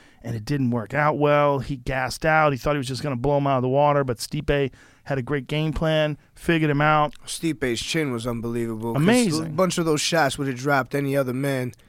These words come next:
Speaker 1: Most men.
Speaker 2: Like, Francis hit him with some shit.
Speaker 1: Some big shit.
Speaker 2: Yeah,
Speaker 1: Yeah.
Speaker 2: hit him with some shit.
Speaker 1: And, you know, and then
Speaker 2: <clears throat> But
Speaker 1: the
Speaker 2: he was
Speaker 1: second
Speaker 2: real
Speaker 1: fight
Speaker 2: young in the game.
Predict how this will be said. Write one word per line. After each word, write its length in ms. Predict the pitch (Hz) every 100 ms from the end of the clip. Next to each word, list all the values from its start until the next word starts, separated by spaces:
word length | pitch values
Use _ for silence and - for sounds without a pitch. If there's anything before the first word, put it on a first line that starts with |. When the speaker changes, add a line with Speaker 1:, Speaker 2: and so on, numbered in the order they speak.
| -
Speaker 1:
Most 380 | 143 151 131 120
men. 240 | 113 110 -
Speaker 2:
Like, 240 | 170 147
Francis 540 | - - 202 170 156 156
hit 100 | 156
him 80 |
with 100 | 143
some 140 | - 107
shit. 440 | - - 165 - _ -
Speaker 1:
Some 200 | 151 127
big 200 | 147 123
shit. 220 | - 160
Speaker 2:
Yeah, 200 | 139 -
Speaker 1:
Yeah. 240 | 147 139 123
Speaker 2:
hit 120 | 107
him 60 | 113
with 100 | -
some 100 | -
shit. 380 | - 180 104 -
Speaker 1:
And, 380 | 147 151 139 147 - -
you 160 | 226 165
know, 320 | 131 127 127 - _ _ _ -
and 140 | 131
then 320 | 139 135 135 -
Speaker 2:
<clears throat> 60 | -
But 80 | 143
Speaker 1:
the 60 |
Speaker 2:
he 60 | 202
was 120 | 170
Speaker 1:
second 100 | 156
Speaker 2:
real 200 | 180 165
Speaker 1:
fight 140 | 147 160
Speaker 2:
young 220 | 151 139
in 120 | 139
the 60 | 127
game. 420 | 127 127 120